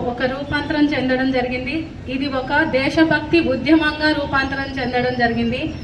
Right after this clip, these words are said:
అంటే ఉయ్యాలవాడ నరసింహారెడ్డి గారు ప్రథమ స్వాతంత్ర పౌరులు. ఆయన ప్ర-, మొట్టమొదటిసారిగా బ్రిటిష్ వారిని ఎదుర్కోవడానికి మొట్టమొదటిసారిగా ఎంతో గొప్పగా, ఎంతో పౌరుషంతో ఉద్యమం నిర్వహించి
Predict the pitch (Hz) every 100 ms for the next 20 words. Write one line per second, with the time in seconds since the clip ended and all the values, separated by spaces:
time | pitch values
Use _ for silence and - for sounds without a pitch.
0 | - - 240 240 311 320 285 302 320 320
1 | 320 240 269 285 294 277 277 302 302 285
2 | 277 277 277 269 277 320 320 - 254 302
3 | 330 330 285 269 285 294 294 277 269 269
4 | 277 320 - - - - 240 262 302 339
5 | 330 302 269 - - - 247 247 - 359
6 | 330 311 311 320 302 302 302 294 277 285
7 | 320 320 302 294 302 302 262 269 269 285
8 | 277 269 269 285 285 269 - - - -
9 | 240 254 311 311 311 311 311 285 294 269
10 | 254 269 330 330 269 294 285 294 269 -
11 | - 240 254 330 320 277 294 320 330 302
12 | 302 294 262 277 294 302 285 277 262 269
13 | 269 277